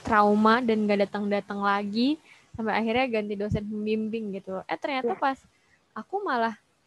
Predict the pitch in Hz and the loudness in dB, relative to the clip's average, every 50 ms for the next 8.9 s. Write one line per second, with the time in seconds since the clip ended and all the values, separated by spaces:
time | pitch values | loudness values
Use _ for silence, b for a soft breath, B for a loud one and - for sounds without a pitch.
0 | _ _ - 214 208 208 208 214 226 254 359 415 381 320 269 247 247 220 196 226 | _ _ -10 -6 -4 -2 0 0 2 2 2 2 0 -2 -2 -2 -2 -2 -2 -4
1 | 226 - - - 240 233 226 - - 247 240 - - 330 - 359 320 - 302 330 | -6 -8 -10 -8 -8 -8 -8 -8 -8 -6 -4 -2 -2 -2 -4 -6 -2 0 0 0
2 | 320 262 277 277 285 311 294 - 311 277 - 392 - 339 320 - - - 269 247 | 0 2 2 2 2 2 0 -4 -6 -6 -8 -2 0 0 0 0 -2 -4 -2 -2
3 | 240 240 254 302 320 311 - - 233 247 - 269 254 254 254 262 262 254 262 254 | 0 0 0 0 -2 -4 -8 -14 -14 -10 -8 -8 -6 -6 -8 -8 -6 -4 -4 -2
4 | 240 247 247 247 262 269 320 381 381 339 302 - - - 233 233 226 226 233 220 | -2 -2 -2 -4 -4 -4 -2 -2 -2 -2 -2 -6 -8 -6 -4 -2 0 0 0 0
5 | 208 226 220 214 214 220 233 269 302 320 277 294 302 277 247 220 - - 285 - | 2 2 2 4 4 2 2 2 0 0 2 2 2 2 -2 -4 0 2 4 6
6 | 302 285 285 262 285 285 - 302 339 - - 415 240 226 233 262 311 339 381 415 | 6 6 6 4 6 6 4 4 4 2 -2 -6 -4 -2 2 4 4 6 4 4
7 | 403 392 - 254 262 254 277 302 330 320 - 403 392 349 - - 285 262 277 320 | 2 -2 -6 -4 0 2 2 2 2 2 -2 -6 -6 -6 -6 -6 -6 -6 -4 -4
8 | 370 311 269 262 254 240 233 - - 233 233 226 226 220 220 220 220 220 | -4 -4 -4 -2 -2 -2 -2 -2 0 0 0 0 0 -2 -2 -4 -6 -6